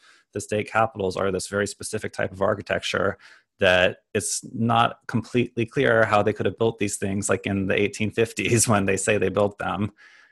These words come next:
as, you know, without having engines, oil, cranes, forklifts, you know, just using horses pulling stones. It's a little bit, uh, stretches your imagination. So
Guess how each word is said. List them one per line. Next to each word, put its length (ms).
as, 160
you 120
know, 100
without 340
having 600
engines, 720
oil, 600
cranes, 720
forklifts, 800
you 80
know, 140
just 160
using 240
horses 420
pulling 340
stones. 480
It's 140
a 60
little 200
bit, 300
uh, 120
stretches 420
your 100
imagination. 840
So 480